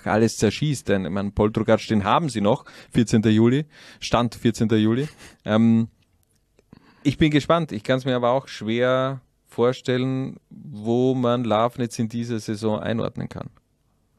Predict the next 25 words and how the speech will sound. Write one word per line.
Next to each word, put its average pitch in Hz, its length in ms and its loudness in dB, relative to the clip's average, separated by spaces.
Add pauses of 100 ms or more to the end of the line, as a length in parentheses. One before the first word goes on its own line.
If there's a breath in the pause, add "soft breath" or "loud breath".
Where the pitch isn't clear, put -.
(420)
Und 120 180 -4
wie 143 140 2
glaubst 123 480 0
du, 127 100 2
kommt 123 280 -2
dieser 117 200 0
Strategiewechsel 110 960 -4
auch 107 320 0
im 107 280 -4
Dorf 147 320 2
Lafnitz - 460 -16
an? - 140 -14
Also 113 240 0 (260 loud breath)
auch - 180 -2
hier, 156 360 0 (260 soft breath)
ähnlich 123 280 -2
wie 123 80 4
bei 117 140 2
Stripfing, 135 540 0 (240 loud breath)
du - 80 -4
hast 113 140 0
ja 123 80 6
im 120 100 4
Grunde 123 300 4
jetzt 117 200 0